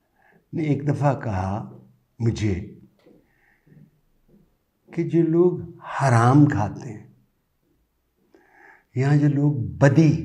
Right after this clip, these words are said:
करके ज़िंदा रहते हैं, बुराइयां करके ज़िंदा रहते हैं,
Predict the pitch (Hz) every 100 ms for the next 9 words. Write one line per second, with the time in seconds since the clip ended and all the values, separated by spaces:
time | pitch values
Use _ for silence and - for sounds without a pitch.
0 | - - - 117 - 120 98 101 101 98
1 | 110 104 - _ _ _ _ _ _ _
2 | _ _ _ _ 123 113 131 135 143 156
3 | 151 147 120 135 113 107 110 117 127 -
4 | - 123 -